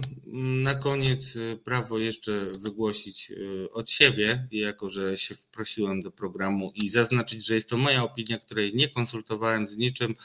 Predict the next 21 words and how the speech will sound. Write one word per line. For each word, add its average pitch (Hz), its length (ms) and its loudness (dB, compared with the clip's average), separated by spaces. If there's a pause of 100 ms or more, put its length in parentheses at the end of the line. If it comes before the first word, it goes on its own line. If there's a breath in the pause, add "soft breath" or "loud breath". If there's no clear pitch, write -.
(400 loud breath)
E, 113 240 4
kończymy, 131 880 6
mm, 107 840 0
nasz 113 180 0
program, 127 500 2
a 123 140 2
ja 117 460 4
jednak 110 440 -2
będę 110 260 -2 (120)
cały 120 300 2
czas 110 240 -2
podkreślał, 110 720 -4 (440 loud breath)
że 104 480 2
można 120 320 2
mieć 117 200 0
do 107 140 0
opozycji 104 500 -6
bardzo 101 360 -2
dużo 101 640 -4
uzasadnionych 104 800 -4
pretensji, 117 680 0